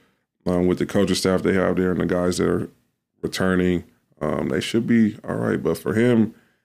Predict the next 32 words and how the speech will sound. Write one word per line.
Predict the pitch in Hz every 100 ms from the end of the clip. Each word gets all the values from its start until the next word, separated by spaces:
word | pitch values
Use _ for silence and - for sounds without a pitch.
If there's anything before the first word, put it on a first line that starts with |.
| _ _ -
um, | 85 87
it's | 98
a | 82
really | 87 95
good | 90 92
opportunity | 87 85 87 90 87
for | 87 90
him | 87
to | 85
step | - 85 90
in | 85
and | 85
do | 85 85
some | 78
good | 73 73
things. | 80 85 80 -
So | 78 73 - _ _ _ _
I'm | 95 95
looking | 92 87
forward | - 87 87 80
to | 85 85 85 87 - _ _
him | 87 85
getting | 85 82
a |
lot | 82 82
of | 80
time | 82 80 76
on |
the | 80
floor, | - 80 82
and | 87
he's | 104 85 82